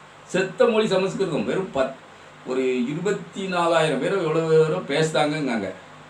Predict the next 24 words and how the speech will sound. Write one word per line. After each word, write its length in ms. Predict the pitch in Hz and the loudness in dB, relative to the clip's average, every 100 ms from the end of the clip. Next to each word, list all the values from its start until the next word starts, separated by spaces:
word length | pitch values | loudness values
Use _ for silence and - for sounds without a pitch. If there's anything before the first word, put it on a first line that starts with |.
| - | -6
ஆனா 160 | 156 202 | -2 -2
பத்தாயிரம் 600 | 233 220 - 202 196 185 | -4 -4 0 4 4 2
பேருக்கு 220 | 180 170 | -2 -2
தான் 180 | 214 165 | 0 0
எழுத 200 | 156 196 | 0 -2
படிக்க 260 | 170 165 | -2 -2
தெரியுங்காங்க. 580 | 156 143 151 139 110 95 92 - - - - - - - | -4 -2 -2 -2 -2 -4 -6 -10 -20 -20 -20 -20 -14 -8
அப்படிப்பட்ட 520 | - 214 214 190 175 | -4 -2 0 2 2
மொழிக்கு 640 | 139 160 190 165 - 117 151 185 123 | 2 2 0 -2 -4 -2 0 0 -2
அதுக்கு 460 | 160 190 190 190 | -2 0 0 0
என்ன 200 | 185 - 165 | -2 0 0
ஆய்வு 340 | - 226 247 | 2 2 2
பண்ணதுக்கு 380 | 202 196 190 190 | 0 0 0 0
என்ன 240 | 190 220 | -2 0
வேண்டி 240 | 214 196 185 | 0 0 -2
கிடக்கு? 360 | 170 170 156 160 - - - - | -2 -2 -4 -10 -14 -20 -20 -2
எதுக்கு 400 | - 220 247 247 226 190 | 2 4 2 2 4 6
ஆயிரத்தி 600 | 160 160 175 196 190 180 | 6 6 6 6 6 0
ஐந்நூறு 280 | 175 175 156 | 0 0 2
கோடி, 200 | 190 185 | 2 2
ரெண்டாயிரம் 400 | 170 165 160 147 | 2 2 2 0
கோடின்னு 300 | 170 175 151 | -2 -2 -2
ஒதுக்குதாங்க? 460 | 143 143 139 120 107 - - - - - - - - - - - - - - - | -4 -2 -2 -2 -4 -10 -20 -20 -20 -20 -20 -20 -20 -20 -20 -20 -20 -20 -20 -4
அதுக்கு 220 | 190 | -2